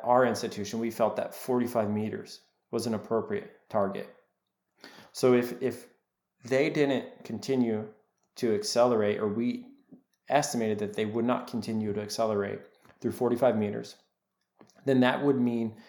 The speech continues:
that we want to still focus on some different strategies that can improve their acceleration. That might be what the track coach would do on track. Now to go just one step for, for, further with the force velocity profile, and this is when I was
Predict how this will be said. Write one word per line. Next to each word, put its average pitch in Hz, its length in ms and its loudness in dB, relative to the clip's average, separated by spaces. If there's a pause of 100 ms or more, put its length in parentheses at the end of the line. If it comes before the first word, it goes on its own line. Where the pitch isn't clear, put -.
(160)
that 110 280 0
we 131 160 0
want 120 320 -2
to 110 100 -8
still 110 300 -2
focus 107 560 -2
on 107 440 0 (300)
some 117 220 0
different 117 460 0 (240)
strategies 104 460 2
that 107 160 0
can 110 260 -6
improve 107 480 -6
their 101 160 0
acceleration. 101 720 -4
That 104 200 -6
might 110 220 -6
be 110 260 -4 (220)
what - 160 -6
the - 60 -8
track - 360 0
coach 107 200 -6
would 98 100 -6
do 98 200 -2
on 95 200 -6
track. - 480 -6 (2000)
Now 120 200 4
to 113 80 2
go 127 460 2
just - 220 -8
one 117 140 0
step - 220 -4
for, 139 280 -4
for, - 340 -16
further 165 420 4
with 110 160 0
the 110 80 -8
force 110 300 -2
velocity 123 480 4
profile, 110 420 -2
and 104 120 -2
this 113 160 -4
is 107 200 -12
when 107 140 -6
I 104 100 -2
was 104 260 -6